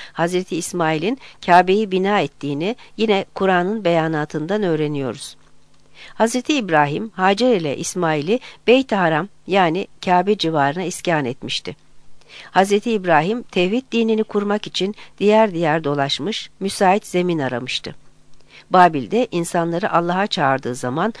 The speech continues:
onu ateşe attılar. Mısır'a gitti, namusunu çiğnemek istediler. Oradan Filistin'e döndü.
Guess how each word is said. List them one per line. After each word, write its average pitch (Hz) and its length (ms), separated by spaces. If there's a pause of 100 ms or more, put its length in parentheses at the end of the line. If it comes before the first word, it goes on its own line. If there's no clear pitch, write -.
(180)
onu 196 280
ateşe 185 340
attılar. 123 480 (360)
Mısır'a 143 360
gitti, 120 400 (260)
namusunu 170 540
çiğnemek 180 540
istediler. 127 600 (600)
Oradan 208 520
Filistin'e 160 600
döndü. 135 360